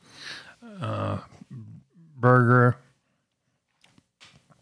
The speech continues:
I know you can buy White Castles frozen in the, uh,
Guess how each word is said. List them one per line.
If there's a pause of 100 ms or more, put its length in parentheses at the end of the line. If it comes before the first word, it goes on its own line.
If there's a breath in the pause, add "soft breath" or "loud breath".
(1300 loud breath)
I
know
you
can
buy
White
Castles
frozen
in
the,
uh,